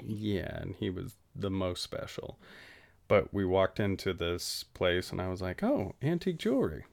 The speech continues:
Hey, we should go check this out." And we ended up meeting this lady who owned the shop, and her name was Robin, and she was so helpful. Like, we, we were just looking at a couple rings and she's like, "Let me, let me go find some other, what are you looking for?" And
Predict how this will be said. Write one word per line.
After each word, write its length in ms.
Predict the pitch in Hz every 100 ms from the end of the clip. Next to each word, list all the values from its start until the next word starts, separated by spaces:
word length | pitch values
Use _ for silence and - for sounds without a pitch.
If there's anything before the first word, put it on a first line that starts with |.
| -
Hey, 160 | 277
we 100 | 170 202
should 100 | -
go 80 | 208
check 240 | - 208
this 220 | 233 214
out." 260 | 294 208 -
And 160 | 107 98 - -
we 160 | - 98 -
ended 220 | 107 101
up 140 | 101 98
meeting 380 | 101 101 104 95
this 360 | 92 - - - -
lady 580 | - 98 101 101 101 98 -
who 340 | 104 92 85 -
owned 220 | 101 95
the 60 | 95
shop, 480 | - 90 90 101 -
and 260 | 87 87
her 160 | - 95
name 160 | 92 92
was 220 | 95 92
Robin, 520 | 85 87 87 92 117
and 240 | 92 90 - - - - -
she 180 | - 113
was 140 | 101
so 320 | - - 107
helpful. 440 | 101 117 107 95 90
Like, 240 | 90 87
we, 200 | 110 107
we 160 | 101 113
were 60 | 120
just 180 | 110 -
looking 180 | 113 104
at 40 |
a 40 | 95
couple 260 | - -
rings 320 | 101 113 107 98
and 180 | 95
she's 240 | 92 113 -
like, 300 | 104 107 -
"Let 100 | 196
me, 140 | 277 -
let 120 | 185
me 80 | 220
go 100 | -
find 220 | - 170 170
some 160 | 143
other, 160 | 123 110
what 140 | 139
are 40 | 170
you 80 |
looking 280 | 143 143 120
for?" 260 | - 101 92
And 160 | 98